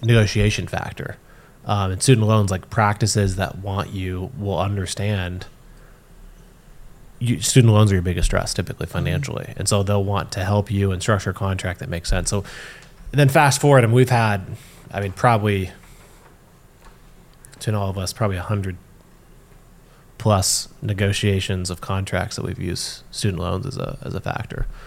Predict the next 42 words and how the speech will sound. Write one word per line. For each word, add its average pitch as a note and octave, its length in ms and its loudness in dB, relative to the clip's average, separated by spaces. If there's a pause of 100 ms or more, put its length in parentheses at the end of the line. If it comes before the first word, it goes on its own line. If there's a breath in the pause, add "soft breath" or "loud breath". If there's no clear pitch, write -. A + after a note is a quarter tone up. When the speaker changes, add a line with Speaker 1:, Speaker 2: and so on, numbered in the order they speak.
(160 loud breath)
Speaker 1:
And A2 60 -4
those A2 140 4
were G2 80 0
back F#2+ 260 -2
in G2+ 60 -4
our F#2 60 -2
early F#2 180 -4
days. F2 240 -6
And F#2+ 80 -4
now A2 140 4
we're F#2+ 180 0 (480 loud breath)
mostly E3 320 10
working D3 200 10
with B2+ 120 6
clients, A2+ 360 4
you A2 80 4
know, G#2 120 4
that F#2 160 -2
have G2+ 260 0
on G2 180 -4
the F#2+ 60 -2
back G2 300 -2
end F#2 140 -2
of E2+ 60 -8
these F2+ 240 -4
or F2 220 -8 (260)
that F#2 120 -6
have, F2+ 500 -8
you G2 60 -10
know, E2+ 220 -6 (720 loud breath)
more B2 180 10
mature A2 380 4
be-, F#2+ 240 -2 (260)
uh, F#2 340 -2 (1000 loud breath)
in B2+ 120 4
their A2+ 100 4
financial G2 480 0
plan. F#2 400 -4
But F2+ 140 -8
it, F#2 80 -8 (140)
it G#2+ 120 -4
was, - 480 -2